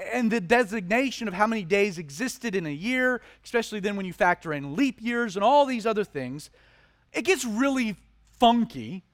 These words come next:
<laughs> and murky. Like, if you take a dive into these things, while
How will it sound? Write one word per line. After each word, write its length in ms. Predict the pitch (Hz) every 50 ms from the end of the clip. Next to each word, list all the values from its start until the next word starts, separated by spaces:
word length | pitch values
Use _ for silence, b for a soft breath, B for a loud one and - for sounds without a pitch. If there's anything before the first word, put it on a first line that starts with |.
| _ _ _ -
<laughs> 300 | 180 - - 269 - -
and 160 | 226 208 202
murky. 520 | 214 208 190 170 - - 113 87 62 _ _ _ _ _ _ _ _ _ _ _ _ _ _ _ _ _ _ _ _ _ _
Like, 160 | - 131 - _ -
if 180 | 175 170 -
you 80 | 208 226
take 240 | - 254 247 247 262
a 60 | 247
dive 680 | 190 262 254 226 180 143 131 131 143 180 190 - - _ _ _ -
into 260 | 170 175 165 - 190
these 240 | 165 185 175 - -
things, 560 | - 226 208 156 120 101 92 85 82 - -
while 340 | 151 170 180 175 170 156